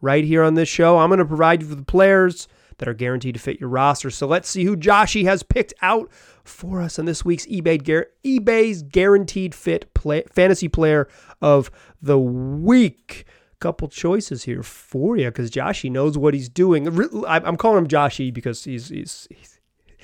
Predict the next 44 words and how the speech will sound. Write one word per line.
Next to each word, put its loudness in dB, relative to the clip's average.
you -2
know, -2
it's -10
fun -6
to -8
tease -4
folks, -2
but -2
Josh 2
Lloyd 4
is -2
legitimately -2
the -10
best, -12
that, -10
the 0
best 0
out -6
there -4
doing -6
it. -10
So 2
listen 2
to 0
his 0
advice. -2
It's -10
how 4
I 2
have -2
been. -2
I'm -4
in -2
a -4
fantasy -4
league -4
that's -12
been -10
going -2
on -4
for -6
over -4
a -6
decade. -2